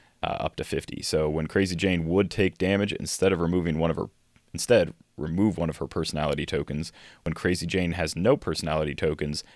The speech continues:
K O her." So you can pay, play her at ten, twenty, thirty, forty, or fifty. Um, and then you get that many personality tokens for each ten points of her point value. So if you play her at ten and she gets hit, instead of taking damage, she removes her personality token.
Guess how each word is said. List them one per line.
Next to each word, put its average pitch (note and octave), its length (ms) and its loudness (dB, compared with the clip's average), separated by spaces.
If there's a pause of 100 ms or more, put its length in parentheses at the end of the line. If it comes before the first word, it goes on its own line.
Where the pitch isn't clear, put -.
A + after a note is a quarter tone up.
(100)
K F2 240 0
O D2+ 180 0
her." A1 300 -6
So - 120 -4
you D#2+ 120 0
can E2 120 -2
pay, E2 240 0
play - 240 4
her A2+ 100 8
at - 140 2
ten, A#2+ 400 0
twenty, G#2 360 2
thirty, F#2+ 340 2
forty, E2+ 480 0
or D2 200 -2
fifty. - 580 -4 (420)
Um, - 320 -2 (140)
and E2+ 120 -2
then D#2 80 -2
you D2+ 100 -2
get E2 260 -4 (360)
that F2 220 2
many F2+ 160 4
personality E2 640 2
tokens D#2 640 -2
for - 160 -8
each C2 240 -8
ten D#2+ 240 -8
points C#2+ 320 -8
of - 160 -12
her - 100 -8
point - 300 -6
value. E2+ 320 4 (400)
So - 140 -2
if E2 100 0
you F2 80 -4
play C3 260 4
her B2 200 6
at - 120 0
ten F2 440 0 (400)
and E2+ 120 -2
she - 120 -2
gets F2 220 -4
hit, C3+ 260 4 (340)
instead G2 300 2
of F2 60 0
taking F2+ 300 0
damage, F2 380 2
she - 180 -2
removes D#2+ 300 0
her D2+ 80 -2
personality E2 640 2
token. G2+ 400 2